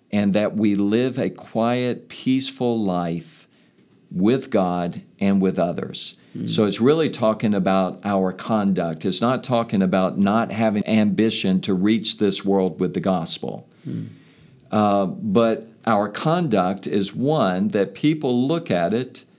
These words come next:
Speaker 1: and they can say, "Hey, stop attacking them. They're not
Speaker 2: Mm.
Speaker 1: doing anything wrong. Look, they're not asking anything of us. They say that Jesus is the Messiah.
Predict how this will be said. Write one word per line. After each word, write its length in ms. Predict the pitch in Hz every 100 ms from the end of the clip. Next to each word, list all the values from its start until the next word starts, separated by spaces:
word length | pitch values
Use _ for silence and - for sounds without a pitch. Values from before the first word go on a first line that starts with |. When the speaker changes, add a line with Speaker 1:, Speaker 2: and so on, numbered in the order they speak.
| _ -
Speaker 1:
and 200 | 110 110
they 120 | 117
can 180 | 117 123
say, 480 | - 160 151 87 - - _ _
"Hey, 300 | 160 190 107
stop 480 | - - 98 107 131
attacking 640 | 131 139 156 156 104 92
them. 260 | 80 80 - - _ _ _ _
They're 140 | 110 123
not 200 | 143 123
Speaker 2:
Mm. 40 |
Speaker 1:
doing 260 | 131 139 147
anything 500 | 143 143 143 139 123
wrong. 500 | 135 139 98 - - _ _ _ _ _
Look, 500 | 104 127 165 - -
they're 180 | 104 107
not 200 | 117 123
asking 520 | 120 135 135 135 123
anything 480 | 117 131 131 131 131
of 160 | 127 127
us. 540 | 123 - - - - - _ _ _ - -
They 260 | 104 104
say 420 | 98 - 120 131 131
that 200 | 110 95
Jesus 640 | 107 120 131 127 113 123
is 180 | 107 -
the 120 | 101
Messiah. 640 | 101 98 110 110 139 160